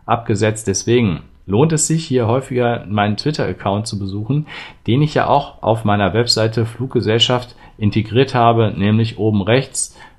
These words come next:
in der Rubrik News. Da sind die jüngsten drei Tweets immer dabei.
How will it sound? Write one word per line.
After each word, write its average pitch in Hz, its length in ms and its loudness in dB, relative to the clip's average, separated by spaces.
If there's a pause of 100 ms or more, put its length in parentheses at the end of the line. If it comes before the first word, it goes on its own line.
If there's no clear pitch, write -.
(100)
in 107 140 4
der 104 120 6
Rubrik 98 560 -2 (400)
News. - 1160 0 (880)
Da 101 220 2
sind 101 260 -4
die 95 240 -2
jüngsten 101 440 0
drei 90 280 -2
Tweets - 440 -8
immer 87 340 -6
dabei. 78 400 -8